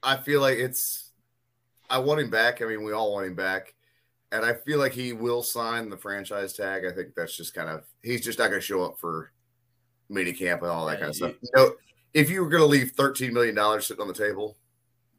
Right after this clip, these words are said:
Speaker 1: that's not a good business decision. I don't care who you are. So, I want him back, but at what cost is where you line up. And his agent seems to wanna be the guy that goes after all of the guaranteed money, and the Bengals don't like to do guaranteed money.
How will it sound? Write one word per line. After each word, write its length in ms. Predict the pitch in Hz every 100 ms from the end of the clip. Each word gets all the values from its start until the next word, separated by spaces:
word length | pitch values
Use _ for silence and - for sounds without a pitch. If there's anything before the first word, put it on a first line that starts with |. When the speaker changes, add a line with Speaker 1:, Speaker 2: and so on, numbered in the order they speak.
| _ _ _ -
Speaker 1:
that's 120 | 123
not 140 | 123
a 20 | 123
good 160 | 120
business 320 | 113 101 92
decision. 400 | 87 - 87 76 82
I 60 |
don't 100 | 101
care 140 | 98 90
who 100 | 98
you 140 | 85
are. 180 | 78 78 _ _ _ _ _ _ _ _ _ _ _ _
So, 380 | 101 85 76 - _ _ _ -
I 80 | 160
want 200 | 175 170
him 80 |
back, 340 | 143 143 143 -
but 180 | 127 - _ _ _
at 160 | 120 117
what 220 | 123 120
cost 400 | 120 113 113 -
is 120 | 101
where 420 | 98 101 101 95 _ _ _ _ _ _ _ _ _ _
you 160 | 104 104
line 240 | 104 104
up. 200 | 104 101
And 300 | 98 104 95 - _ _
his 220 | 143 147
agent 300 | 135 131 127
seems 200 | - 127
to 80 | 117
wanna 200 | 113 113
be 160 | 104 107
the 100 | 92
guy 180 | 101 98
that 80 |
goes 200 | 90 98
after 300 | 98 95 92
all 180 | 82 95
of 60 | 92
the 80 | 90
guaranteed 480 | 87 85 90 98
money, 200 | 85 85
and 80 | 85
the 160 | 78 85
Bengals 240 | 82 82
don't 140 | 90 71
like 180 | 80 82
to 60 |
do 180 | 76 76
guaranteed 500 | 71 71 64 82 67
money. 280 | 76 60